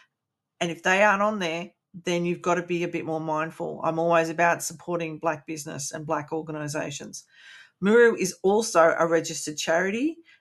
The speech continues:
and deductible gift recipient. They accept donations and tax-deductible gifts and bequests to help them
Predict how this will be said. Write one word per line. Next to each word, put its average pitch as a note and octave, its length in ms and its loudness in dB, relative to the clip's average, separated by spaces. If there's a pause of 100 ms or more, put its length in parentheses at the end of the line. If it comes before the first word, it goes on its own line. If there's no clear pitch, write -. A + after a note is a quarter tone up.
(140)
and F#3 140 -2
deductible D#3 520 -2
gift C#3+ 280 -12
recipient. D3+ 640 -8 (400)
They D3+ 160 4
accept - 380 -4
donations F3 640 0
and D3 180 -6
tax-deductible E3+ 800 -2
gifts E3+ 380 -4
and D3+ 100 -4
bequests D3+ 380 -4
to - 100 -10
help E3 400 -2 (340)
them E3+ 460 0